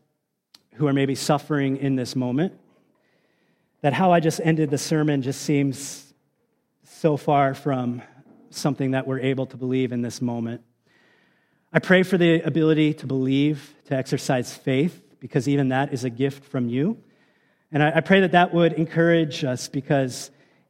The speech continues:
even though we can't muster up faith on our own, you are able to grant faith. So grant us all faith to believe that you are sovereign,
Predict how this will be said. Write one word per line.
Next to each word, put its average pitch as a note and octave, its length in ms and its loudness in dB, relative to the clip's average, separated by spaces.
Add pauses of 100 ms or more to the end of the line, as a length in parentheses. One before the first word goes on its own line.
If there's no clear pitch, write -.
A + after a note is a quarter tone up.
(160)
even F3+ 220 6
though E3+ 120 6
we F3 180 4
can't D#3+ 300 2
muster C#3+ 380 0
up C#3+ 100 -2
faith C3+ 380 -2
on C3+ 120 -2
our B2+ 120 -2
own, A#2+ 480 -6 (120)
you D3+ 200 0
are C#3 80 0
able B2+ 280 -4
to B2 100 -8
grant B2 360 -6
faith. G#2 320 -16 (540)
So E3+ 160 2
grant F3+ 300 4
us G3+ 140 2
all E3+ 240 4
faith A#2 600 -6 (540)
to C#3+ 80 -6
believe D3+ 280 2
that C#3+ 120 -2
you E3+ 160 4
are E3 100 4
sovereign, B2+ 640 -2